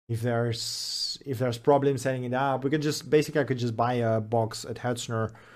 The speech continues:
and we can try to set it up and see if that works. I will be totally up for that.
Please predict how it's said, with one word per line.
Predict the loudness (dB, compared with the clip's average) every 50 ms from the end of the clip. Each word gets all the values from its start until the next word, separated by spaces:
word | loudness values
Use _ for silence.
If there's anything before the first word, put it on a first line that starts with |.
| -20 _ _
and | 0 4
we | 4
can | 4 4 4
try | 4 4 4
to | 4 2
set | 2 0 0 2
it | 2
up | 2 0 0
and | 0 -4 -4
see | -4 -4 -4
if | -2 -2
that | -4 -4 0
works. | 2 2 0 0 -4 -8 -14 -18 -20 _ _ _ _ _ _ _ _ _ _ _ _ _ _ -16 -8
I | -2 -2
will | 0 0
be | 0 0
totally | 2 2 2 2 0
up | 0 -2 -4
for | -6 -10
that. | -12 -14